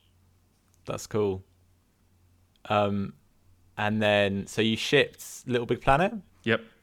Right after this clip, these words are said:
Speaker 2: Yeah, so I shipped Little Big Planet. I did a bunch of the prototyping for Little Big Planet two, 'cause I did, so I did the, the Switch system in Little Big Planet one, which was sort of, like, our visual programming language for game logic.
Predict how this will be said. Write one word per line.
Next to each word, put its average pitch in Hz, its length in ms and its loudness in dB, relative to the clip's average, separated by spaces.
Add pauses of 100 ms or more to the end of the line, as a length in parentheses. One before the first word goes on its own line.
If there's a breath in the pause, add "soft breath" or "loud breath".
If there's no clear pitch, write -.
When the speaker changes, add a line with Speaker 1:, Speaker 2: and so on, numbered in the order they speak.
(580 loud breath)
Speaker 2:
Yeah, 95 140 0
so 107 120 0
I 98 60 2
shipped - 180 -4
Little 147 160 0
Big 147 140 -2
Planet. 110 340 0
I 104 100 2
did 113 220 0
a 101 60 2
bunch 110 260 0
of 107 100 -8
the 98 80 0
prototyping 90 920 -2
for 90 260 -4
Little 92 200 -2
Big 90 140 -4
Planet 87 280 -4 (100)
two, 87 340 -4
'cause 101 140 -2
I 98 60 4
did, 104 200 -2
so 117 140 0
I 107 60 2
did 110 200 -2
the, 95 400 0
the 95 120 -4
Switch - 340 -6
system 85 420 -8
in 85 120 -8
Little 90 180 -4
Big 90 120 -4
Planet 87 240 -2
one, 98 280 -2
which 98 180 -4
was 92 120 -6
sort 92 160 -2
of, 87 100 -4
like, 87 300 -4 (440 loud breath)
our 98 120 2
visual 92 340 -2
programming 87 500 -2
language 82 440 -6
for 85 640 -4
game 85 260 -2
logic. 80 520 -10